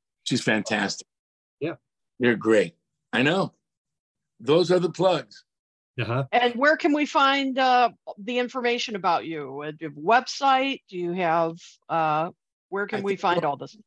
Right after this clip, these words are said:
Speaker 1: think the Laurel Canyon, Laurel Canyon is a website.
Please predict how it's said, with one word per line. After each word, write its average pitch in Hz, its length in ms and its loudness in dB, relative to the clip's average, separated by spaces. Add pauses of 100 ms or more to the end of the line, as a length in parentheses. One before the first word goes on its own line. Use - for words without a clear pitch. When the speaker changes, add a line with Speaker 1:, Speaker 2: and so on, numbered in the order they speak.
(220)
Speaker 1:
think 208 120 -4
the 202 80 -2
Laurel 180 320 2
Canyon, 165 680 -4 (1800)
Laurel 139 500 -2
Canyon 156 460 -2
is 147 220 -2
a - 20 -6
website. 101 520 -10